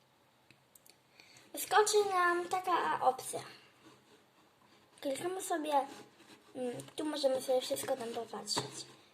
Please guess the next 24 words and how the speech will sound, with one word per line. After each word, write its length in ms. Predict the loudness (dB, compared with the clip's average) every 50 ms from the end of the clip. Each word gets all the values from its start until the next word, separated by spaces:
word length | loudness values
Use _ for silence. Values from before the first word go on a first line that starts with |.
| -20 -12 -4
Klikamy 420 | -2 0 0 0 0 0 -2 -2
sobie 400 | -2 -4 -8 -8 -6 -4 -4 -6
w 80 | -6 -4
ten 300 | -2 0 0 2 2 4
biały 260 | 6 8 8 8 6
przycisk. 520 | 2 -2 -4 -4 -4 -4 -4 -6 -6 -6 -8 -10 -14 -14 _ _ _ _ _ _ _ _ _ _ _ _ _ _ _ _ _ _ _ _ _ _ -20 -14 -10
I 100 | -8 -8
teraz 400 | -6 -4 0 2 2 2 2 -2
wybieramy, 600 | 2 4 6 8 12 12 12 12 12 8 0 -2 8
na 120 | 12 12 12 12 12
co 60 | 8
my 200 | 4 4 4 4
mamy. 320 | 4 2 2 0 -4 -6 -8 -12 -18 -20 -12 -2
Czy 160 | 0 2 2
na 220 | 4 4 4 4
to, 200 | 4 2 0 0 0 2 0 -2 -4 -10 -18 -16
czy 140 | -2 0 2
na 120 | 2 2 0
jabłuszko, 640 | -2 -4 -6 -6 -6 -6 -6 -4 -6 -6 -2 0 0 0 0 0
czy 140 | 0 0 0
na 120 | 0 0
to. 160 | -6 -10 -14 -20 -20 -20 -20 -20 -20 -10 -2
Ja 140 | 0 2 4
mam, 180 | 4 4 2